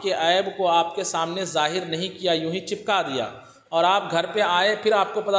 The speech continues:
چلا کہ ارے اس میں تو یہ problem ہے، اس، یہ تو خریدتے وقت کچھ اس نے بتایا نہیں تھا۔ اب آپ کو اختیار ہے کہ آپ چاہیں تو اس کو جا کر کے واپس کر دیں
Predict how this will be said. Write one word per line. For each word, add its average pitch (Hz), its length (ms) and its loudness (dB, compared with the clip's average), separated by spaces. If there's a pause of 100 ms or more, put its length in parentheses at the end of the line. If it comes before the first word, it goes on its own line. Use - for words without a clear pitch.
چلا 196 160 0
کہ 185 80 -2
ارے 185 200 2
اس 160 120 -4
میں 165 80 -2
تو 175 80 -4
یہ 196 120 0
problem 208 440 0
ہے، 160 160 -2
اس، 151 100 -8
یہ 143 240 -6
تو 170 60 -6
خریدتے 160 380 -2
وقت 180 260 -2
کچھ 196 160 -8 (120)
اس 175 200 -10
نے 190 80 -4
بتایا 175 380 2
نہیں 214 180 -4
تھا۔ 147 140 -6 (480)
اب 240 160 0
آپ 214 280 0
کو 233 60 -2
اختیار 185 520 0
ہے 185 160 0
کہ 175 120 -4
آپ 165 240 0
چاہیں 160 220 0
تو 165 100 -4
اس - 100 -8
کو - 80 -8
جا 156 160 0
کر 151 140 -2
کے 214 120 -4
واپس 147 400 0
کر 117 140 -6
دیں 113 260 -6